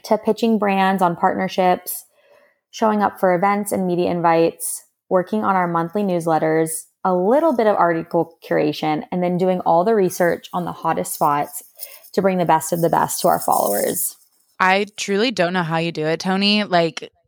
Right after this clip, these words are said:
Speaker 2: even just hearing about all the things that you do is truly just crazy. But then also seeing all the content that you produce is stunning. It's beautiful. Um, we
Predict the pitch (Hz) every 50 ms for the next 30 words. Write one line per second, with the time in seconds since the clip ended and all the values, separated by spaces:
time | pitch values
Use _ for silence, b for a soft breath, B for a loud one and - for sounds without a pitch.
0 | _ _ _ - 202 180 170 180 180 175 180 180 175 165 170 165 160 - - -
1 | - - - _ _ _ _ _ _ - - 190 - - 185 170 170 170 175 190
2 | 208 214 208 226 170 233 220 - 226 226 233 233 240 226 233 254 247 247 247 240
3 | 240 226 240 240 240 214 202 247 247 254 254 254 262 254 - B B B B B
4 | B B - 214 208 196 185 - - - - 208 196 185 185 185 190 190 185 175
5 | - 180 165 - - - 180 170 165 165 170 185 185 190 175 165 175 175 - -
6 | 165 - - 180 165 - - - - 160 160 165 175 175 170 170 170 165 - -
7 | 151 151 151 - 175 175 170 175 175 196 196 190 - - 214 202 226 233 247 254
8 | 240 - - - - - 180 175 175 170 160 - - - - 170 165 170 170 170
9 | 170 170 170 - 160 - - - 170 160 165 151 - - 165 160 156 156 151 151
10 | 143 - - - 160 151 147 143 143 147 151 156 151 B B B B B B B
11 | - 170 185 180 180 175 170 170 165 165 170